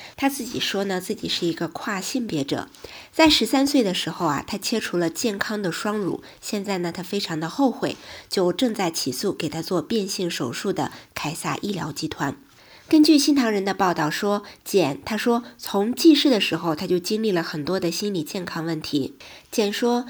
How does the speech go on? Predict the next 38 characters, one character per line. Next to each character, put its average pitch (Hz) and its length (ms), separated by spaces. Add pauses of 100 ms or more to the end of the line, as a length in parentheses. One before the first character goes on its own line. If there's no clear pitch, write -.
(160)
大 269 160
约 277 160
他 277 140
理 226 160
解 220 160
到 190 180
死 185 220
亡 165 200
的 202 80
概 220 200
念 208 180
之 240 140
后， 247 260
在 - 220
一 277 160
年 185 180
级 170 140
的 151 120
时 165 140
候， 156 240
他 180 160
就 170 100
有 139 220
自 185 160
杀 175 220
的 139 100
念 208 260
头。 - 280 (340)
小 196 180
时 196 140
候 247 160
呢， 214 160
也 139 140
经 190 200
常 160 220
会 175 140
哭 240 260
泣， - 320